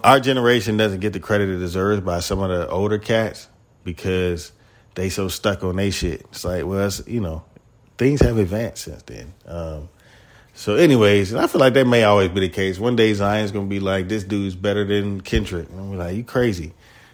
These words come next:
But it could be. I don't know. I'm gonna try to keep my ear open to that. I feel like a lot of, uh, a lot of O Gs cut their ear off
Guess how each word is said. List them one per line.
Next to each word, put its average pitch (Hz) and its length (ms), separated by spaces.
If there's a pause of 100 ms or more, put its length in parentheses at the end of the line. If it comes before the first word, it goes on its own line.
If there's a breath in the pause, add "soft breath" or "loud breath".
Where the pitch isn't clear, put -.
(100 soft breath)
But 90 200
it 117 180
could 185 180
be. 170 280
I 98 100
don't 147 140
know. 180 80
I'm 135 100
gonna 131 100
try - 160
to 170 80
keep - 180
my 147 220
ear 135 200
open 90 280
to 80 140
that. 58 240 (540)
I 95 60
feel - 140
like 113 140
a 98 40
lot 107 240
of, 95 260 (180)
uh, 78 120 (120)
a 90 260
lot 107 220
of 95 140
O 101 140
Gs 98 380
cut - 260
their 98 100
ear 90 340
off 78 380